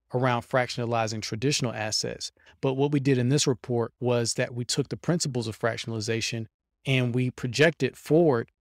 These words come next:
to understand what impact fractionalization will have on Web three assets. I'd like to thank everyone who helped out with this report, including Stuart from Podcast Hawk, Sean Wah, Stefan, and Wyatt from Alternative Assets Club, Ashwin from Trends V C,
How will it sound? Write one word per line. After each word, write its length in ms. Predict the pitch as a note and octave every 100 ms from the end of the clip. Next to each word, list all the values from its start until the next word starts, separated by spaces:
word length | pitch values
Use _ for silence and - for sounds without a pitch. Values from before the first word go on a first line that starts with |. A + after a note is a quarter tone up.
| _ -
to 120 | D#3+
understand 540 | C3 B2 A#2 C3+ A#2+ A#2 - _
what 240 | C#3 D#3 -
impact 480 | D#3 D3 C3 A#2+ -
fractionalization 800 | C3 B2+ B2 A#2+ A#2 A#2+ - A2+
will 160 | A2
have 420 | - C3+ B2 A#2 -
on 200 | A#2+ A2+
Web 180 | A#2+ A2+
three 240 | B2 C3
assets. 600 | A2+ A2 - A#2+ - - - _ _ _ _ -
I'd 80 | D3
like 140 | D3+
to 100 | D3+
thank 240 | C3+ D3+
everyone 340 | D3 B2 A#2+ A#2+
who 100 | A#2+
helped 200 | B2+ -
out 100 | A#2
with 100 | A#2
this 140 | A2+
report, 340 | A#2+ - D3 C3
including 380 | A#2 C3+ A#2+
Stuart 380 | G#2+ - C3 A#2+
from 160 | - A2+
Podcast 560 | - A#2+ - A2+ A2+
Hawk, 280 | - A2+ A2+ - _
Sean 420 | - C#3+ B2+ A#2+
Wah, 320 | A2+ A#2+ C3+ C#3+
Stefan, 680 | - C3 B2 - B2 C#3 D3+
and 180 | B2 A2+
Wyatt 380 | A#2+ C3+ D#3+
from 160 | - B2
Alternative 460 | A#2 - B2 A#2 A2+
Assets 420 | A#2 - B2 -
Club, 340 | - C#3+ D#3 - _ _ _ _ -
Ashwin 400 | C3 C#3 - D3+
from 140 | - A#2+
Trends 280 | - B2+
V 140 | A2+ A2+
C, 340 | - C3+ E3